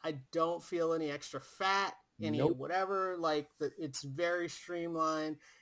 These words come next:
Speaker 1: It tells the exact story it's trying to tell. And they flipped my, uh, ideas of what I thought I knew what was happening. And then when you get to the end, I was like, "Oh,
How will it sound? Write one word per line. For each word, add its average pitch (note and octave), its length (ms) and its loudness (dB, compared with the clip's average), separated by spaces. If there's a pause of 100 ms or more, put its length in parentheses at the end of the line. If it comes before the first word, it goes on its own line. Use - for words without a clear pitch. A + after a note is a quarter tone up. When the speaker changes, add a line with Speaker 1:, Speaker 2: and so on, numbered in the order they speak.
(120)
Speaker 1:
It C#3+ 160 -8
tells E3 340 2
the D#3+ 100 -2
exact F3 520 2
story F3 500 2
it's D#3 140 -4
trying D#3 360 2
to C#3+ 60 -2
tell. D3+ 500 0 (460)
And G#3 580 6 (400)
they F3+ 300 2
flipped C4+ 580 6 (100)
my, F3+ 840 4 (260)
uh, E3+ 460 2 (120)
ideas F#3+ 540 8
of E3 60 -2
what E3+ 180 6
I G#3+ 320 12
thought E3 400 6
I D#3+ 120 2
knew D#3 200 4
what D3+ 100 6
was D3 120 0
happening. C#3+ 680 -2
And D#3+ 140 -2
then E3 120 0
when E3 120 0
you E3 60 -2
get E3 120 -4
to D#3 80 -8
the D#3 120 -2
end, F3+ 180 0
I E3 40 4
was E3 120 0
like, D#3 160 -2 (120)
"Oh, F3+ 400 -2